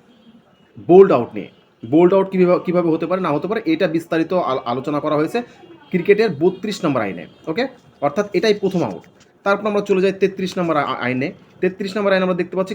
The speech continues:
কট আউট, অর্থাৎ যত রকম কট আউট বা ক্যাচ আউট আমরা যেটাকে বলি, সকল প্রকার ক্যাচ আউট এর অন্তর্ভুক্ত। এটা আলোচনা করা হয়েছে লজ তেত্রিশ নম্বরে। ওকে, তারপর আমরা চলে যাই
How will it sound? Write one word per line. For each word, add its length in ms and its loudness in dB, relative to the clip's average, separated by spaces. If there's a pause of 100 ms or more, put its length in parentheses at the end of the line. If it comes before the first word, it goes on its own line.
কট 220 2
আউট, 240 2 (280)
অর্থাৎ 560 -2
যত 220 0
রকম 400 -2
কট 200 -2
আউট 220 0
বা 100 -6
ক্যাচ 320 -2
আউট 140 -2
আমরা 160 -2
যেটাকে 240 -6
বলি, 280 -2
সকল 400 -4
প্রকার 240 -4
ক্যাচ 240 -4
আউট 220 -4
এর 120 0
অন্তর্ভুক্ত। 500 -4 (300)
এটা 180 0
আলোচনা 340 0
করা 160 -2
হয়েছে 460 0
লজ 440 2
তেত্রিশ 400 -2
নম্বরে। 260 -6 (280)
ওকে, 180 -2 (380)
তারপর 220 2
আমরা 160 0
চলে 260 0
যাই 300 2